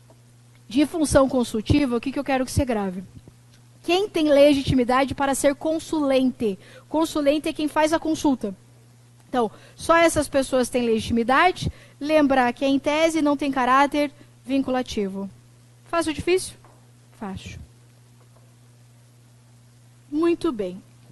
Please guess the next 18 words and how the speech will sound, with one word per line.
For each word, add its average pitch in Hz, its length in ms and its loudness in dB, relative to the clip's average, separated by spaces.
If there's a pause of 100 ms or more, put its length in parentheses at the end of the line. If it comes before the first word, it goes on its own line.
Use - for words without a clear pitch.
(320)
Vamos 453 240 0
falar, 277 240 2
então, 302 260 2
agora 277 380 4
da 285 100 0
composição 285 920 2 (560)
de 294 120 -8
cada 311 440 0
um 269 180 2
dos 262 200 -4
órgãos 240 680 -2 (560)
da 262 220 4
Justiça 254 800 -2 (100)
Eleitoral. 240 720 -4 (2000)
O 339 80 -2
T 415 140 0
S 440 340 2
E 254 260 4